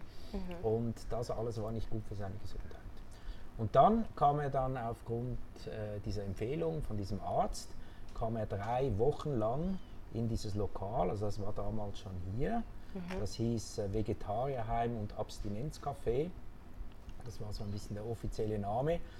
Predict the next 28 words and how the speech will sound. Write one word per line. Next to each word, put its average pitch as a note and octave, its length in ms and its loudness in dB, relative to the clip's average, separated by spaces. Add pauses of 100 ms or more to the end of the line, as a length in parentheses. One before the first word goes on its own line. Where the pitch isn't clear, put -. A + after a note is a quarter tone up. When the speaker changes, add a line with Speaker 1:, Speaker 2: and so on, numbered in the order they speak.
(280)
Speaker 2:
Und A2+ 180 0
dann B2+ 100 6
nach B2 180 0
drei A#2 300 0
Monaten B2+ 500 0
vegetarisch A2+ 640 2
essen D3 520 0 (440)
war A2+ 140 2
die - 120 -2
Gicht - 360 -2
weg, C3+ 300 0
also G#2 160 0
er A2 100 -2
war G#2+ 120 -2 (100)
völlig C#3+ 340 0
geheilt. F#2+ 500 -2 (760)
Und A2+ 320 0
noch A2+ 220 -2
wichtig C3 380 -2
zu C3 160 -2
wissen, B2 340 -2
damals B2 500 0
konnte A2+ 280 -2
man A2 100 -2
das G#2+ 160 -4
nicht A#2+ 160 -2
mit A#2 160 2
Medikamenten G#2+ 800 -4